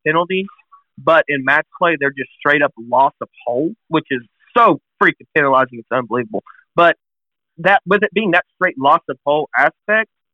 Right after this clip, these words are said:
it just eliminates the hole like that. So as soon as that act happens, you have to move on to the next hole and go from there. And so, and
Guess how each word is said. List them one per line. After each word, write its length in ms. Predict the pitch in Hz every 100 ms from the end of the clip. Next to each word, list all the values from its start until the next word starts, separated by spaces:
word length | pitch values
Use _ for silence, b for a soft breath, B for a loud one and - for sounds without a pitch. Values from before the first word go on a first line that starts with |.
| _
it 80 | 185
just 120 | 196
eliminates 440 | 170 170 175 165 -
the 60 |
hole 160 | 143 151
like 160 | 123 - -
that. 160 | 110 _ _ -
So 60 |
as 80 | 160 -
soon 100 | 208
as 60 | 180
that 160 | 170
act 160 | 165 170 -
happens, 220 | 175 180
you 80 | 156
have 80 | -
to 80 |
move 160 | 135 151
on 80 | 147
to 60 | 139
the 100 | 131
next 160 | 127 -
hole 80 | 120
and 80 |
go 100 | 110 110
from 60 | 107
there. 140 | 92 -
And 100 | 139 135 160
so, 240 | 143 131 _ _ _ _ _ -
and 220 | 170 160